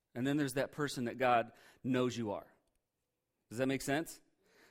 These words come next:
There's who everybody thinks you are and who God knows you are.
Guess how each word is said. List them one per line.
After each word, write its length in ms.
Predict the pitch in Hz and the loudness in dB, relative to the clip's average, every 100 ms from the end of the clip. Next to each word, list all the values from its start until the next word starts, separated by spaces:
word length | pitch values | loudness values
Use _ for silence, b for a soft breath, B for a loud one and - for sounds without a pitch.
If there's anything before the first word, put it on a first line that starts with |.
| b | b
There's 200 | 139 135 | -4 0
who 100 | 139 | 0
everybody 320 | 156 170 151 | 0 2 0
thinks 320 | 135 185 185 | 0 -2 -2
you 120 | 160 135 | -2 0
are 100 | 123 | 0
and 80 | |
who 100 | 135 | 0
God 320 | 127 127 123 123 | 0 2 2 0
knows 420 | 131 143 147 143 | 0 2 2 2
you 140 | 120 107 | -2 -2
are. 240 | 98 - | -4 -8